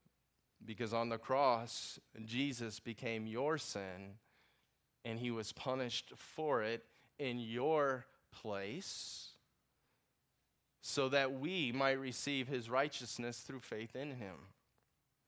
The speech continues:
He took on our sin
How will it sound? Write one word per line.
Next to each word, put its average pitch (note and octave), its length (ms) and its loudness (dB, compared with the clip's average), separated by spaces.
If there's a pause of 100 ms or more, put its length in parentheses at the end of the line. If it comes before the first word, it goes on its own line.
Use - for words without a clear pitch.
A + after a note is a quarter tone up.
(1500)
He D3+ 160 4
took D#3 260 4
on D#3 220 8
our D3+ 80 4
sin A#2 560 -2